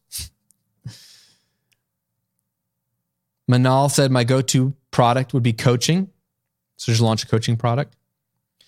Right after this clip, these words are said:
Jenna had three options. Promote my monthly couples workshop to previous clients. Um, it's a year-long group that meets once a month starting in twenty twenty-three. So promote this next year's program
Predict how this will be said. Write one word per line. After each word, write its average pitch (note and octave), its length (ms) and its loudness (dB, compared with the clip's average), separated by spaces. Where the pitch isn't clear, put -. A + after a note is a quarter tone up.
Jenna F3+ 380 4
had D#3+ 400 2
three G#3 500 2
options. - 600 -4
Promote C3+ 320 2
my C3+ 100 2
monthly C3+ 580 0
couples C#3 380 2
workshop C3 540 0
to C3 120 -2
previous C3 380 2
clients. D#3 600 -2
Um, A2 240 2
it's G#2 80 0
a A#2 60 4
year-long B2 340 2
group B2 140 0
that A#2+ 100 -2
meets A#2+ 200 0
once A#2+ 200 0
a A#2 40 0
month A#2 180 2
starting A2+ 240 2
in G#2 60 -2
twenty A2 220 0
twenty-three. A2+ 380 -2
So B2 160 0
promote B2+ 600 0
this A#2 160 0
next B2+ 300 0
year's B2+ 160 2
program B2+ 580 0